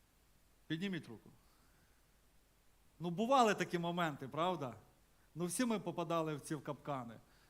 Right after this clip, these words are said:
Ну, але гидке відчуття, коли тебе обманюють. Втрачається довіра.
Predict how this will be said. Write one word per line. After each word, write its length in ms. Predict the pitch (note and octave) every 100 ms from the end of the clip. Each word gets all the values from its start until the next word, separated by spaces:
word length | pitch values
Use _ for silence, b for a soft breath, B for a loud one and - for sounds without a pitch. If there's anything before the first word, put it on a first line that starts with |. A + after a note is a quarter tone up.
| b
Ну, 200 | D3+ D#3+ F3+
але 500 | F3+ F#3+ G3 F3+ E3
гидке 420 | E3 G3 - G#3
відчуття, 680 | D3 - F3 F3 E3 A#2 G#2+ - - _ _ - - _ _ _ -
коли 200 | E3 E3+
тебе 240 | E3+ E3+
обманюють. 600 | E3+ D#3 D3 A#2+ A2+ A2+ B2+ - -
Втрачається 540 | F#3+ G3 A#3 E3+ C#3+
довіра. 560 | B2 C#3+ F3 E3+ B2+